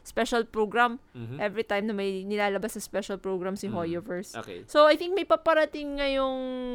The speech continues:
Speaker 1: week.
Speaker 2: Mm.
Speaker 1: Parang speculation ko, although wal-, a-, as of this recording, wala
Speaker 2: Wala
Speaker 1: pa
Speaker 2: pa.
Speaker 1: yung announcement.
Speaker 2: Oo.
Speaker 1: Mm.
Speaker 2: Hopefully, hopefully by the time we release this broadcast, meron ng announcement, no?
Speaker 1: Mm-hmm.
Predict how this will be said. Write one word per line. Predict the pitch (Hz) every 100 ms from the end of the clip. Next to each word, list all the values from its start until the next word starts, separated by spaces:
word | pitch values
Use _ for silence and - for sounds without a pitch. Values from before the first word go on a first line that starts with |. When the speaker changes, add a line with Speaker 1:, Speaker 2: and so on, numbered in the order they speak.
| 240
Speaker 1:
week. | 247 294 - _ _
Speaker 2:
Mm. | 131 117
Speaker 1:
Parang | 247 269 285
speculation | - 294 - 269 269 269 240
ko, | 247
although | 233 247
wal-, | 247
a-, | - 254
as | 254 262
of | 277 220
this | 262 -
recording, | 233 240 220 208 185 180 196
wala | 226 214 208
Speaker 2:
Wala |
Speaker 1:
pa |
Speaker 2:
pa. | 208
Speaker 1:
yung | 202 208
announcement. | 190 180 - 175 170 - - 117
Speaker 2:
Oo. | 110 101
Speaker 1:
Mm. | - 196
Speaker 2:
Hopefully, | 202 208 254 247
hopefully | 233 254 233
by | 208 208 196
the | 190
time | 185 180 170
we | 165 160 151 143
release | 143 143 139
this | 135
broadcast, | - 131 - 120
meron | 135 120 117
ng | 113 117 110 107 95
announcement, | - 107 101 92 98 87
no? |
Speaker 1:
Mm-hmm. | 254 202